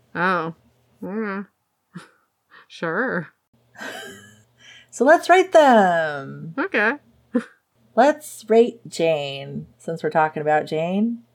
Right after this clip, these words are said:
Speaker 1: <laughs>
Speaker 2: How do you rate her?
Speaker 1: I did list her as awkward, but really I feel like she's somewhere between, like, awkward and awesome.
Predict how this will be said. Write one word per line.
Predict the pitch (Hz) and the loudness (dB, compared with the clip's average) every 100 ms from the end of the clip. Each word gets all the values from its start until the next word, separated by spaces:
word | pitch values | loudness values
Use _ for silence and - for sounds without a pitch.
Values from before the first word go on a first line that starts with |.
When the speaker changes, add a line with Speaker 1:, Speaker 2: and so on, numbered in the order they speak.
| - - 262 - 233 - | -20 -4 -2 0 -2 -4
Speaker 1:
<laughs> | 247 - - 220 _ _ _ _ | -6 -6 -8 -12 _ _ _ _
Speaker 2:
How | 196 202 | -2 0
do | 196 | 0
you | 185 | -2
rate | 160 156 | -2 -2
her? | 135 151 202 - _ _ _ - | -4 -6 -8 -10 _ _ _ -6
Speaker 1:
I | 220 | -4
did | 311 320 | -2 0
list | 370 - - | -2 -2 -2
her | 294 | -2
as | 262 - | -2 0
awkward, | 190 208 220 214 208 226 _ _ _ _ - | 0 0 0 2 0 -2 _ _ _ _ -2
but | 262 220 | -2 0
really | 277 311 339 | 0 2 0
I | 269 | -2
feel | 233 277 | -2 0
like | 262 240 | 0 -2
she's | - 240 226 - _ - | -2 -4 -4 -10 _ -14
somewhere | - 247 247 247 | -4 -2 0 0
between, | 226 233 - 208 214 220 | 0 -2 -2 -2 0 0
like, | 208 185 180 | 0 -2 -4
awkward | 170 196 - 202 196 190 | -12 -12 -6 -2 0 0
and | 175 | -2
awesome. | 180 180 - 220 233 | -2 -2 0 0 0